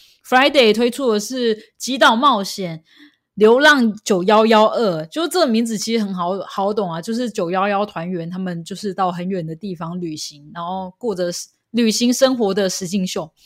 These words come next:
那赖T V则是推出《开着餐车交朋友二》，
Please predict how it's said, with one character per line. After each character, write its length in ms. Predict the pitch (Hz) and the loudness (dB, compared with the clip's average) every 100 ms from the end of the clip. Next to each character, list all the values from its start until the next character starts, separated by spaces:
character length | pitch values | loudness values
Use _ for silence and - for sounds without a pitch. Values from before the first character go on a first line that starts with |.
| _ _ _ _ - | _ _ _ _ -2
那 260 | 262 247 | 4 4
赖 240 | 240 277 220 | 6 4 4
T 160 | 240 | 0
V 180 | 247 247 | 0 0
则 160 | 208 202 | -2 -4
是 120 | 220 | -4
推 340 | - 240 226 | -4 2 2
出 400 | 220 226 220 214 _ _ _ _ - | 2 0 0 -2 _ _ _ _ -2
《开 240 | 277 269 | 2 2
着 200 | 269 208 | 4 0
餐 280 | 180 208 208 | 0 -2 -2
车 240 | 214 220 | 0 -2
交 240 | 208 214 208 | -2 -2 -2
朋 260 | 190 175 | -4 -6
友 240 | 185 156 - | -4 -4 -2
二》， 220 | 269 190 | 0 0